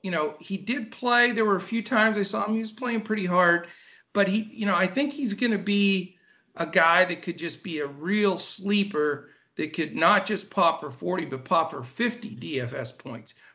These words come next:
Brooklyn is not the best defensive team in the league. We know that. He's gonna be able to finish at the rim. Um, you know, if Kurucs does get the start on him, that's a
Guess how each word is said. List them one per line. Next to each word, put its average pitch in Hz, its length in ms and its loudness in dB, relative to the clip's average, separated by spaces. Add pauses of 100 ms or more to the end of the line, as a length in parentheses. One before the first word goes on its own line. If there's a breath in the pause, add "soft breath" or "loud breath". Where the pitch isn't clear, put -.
(100)
Brooklyn 262 600 2 (260 loud breath)
is 156 180 -6
not 190 240 2
the 220 80 -6
best 180 360 2
defensive 180 560 -6
team 175 340 -4 (140)
in 165 140 -8
the 175 60 -4
league. 165 400 -6
We 147 120 -6
know 165 220 4
that. 151 520 2 (220 soft breath)
He's 151 180 -8
gonna 190 180 2
be 196 200 2
able 196 160 0
to 190 60 2
finish 196 380 2
at 202 120 -2
the 196 100 0
rim. 170 480 -2 (500 soft breath)
Um, 139 680 0
you 151 120 -6
know, 143 160 0
if 135 180 0
Kurucs 208 500 2
does 185 240 4
get 202 220 0
the 175 80 -8
start 185 460 2
on 160 220 4
him, 156 180 -2
that's 170 280 0
a 143 260 -6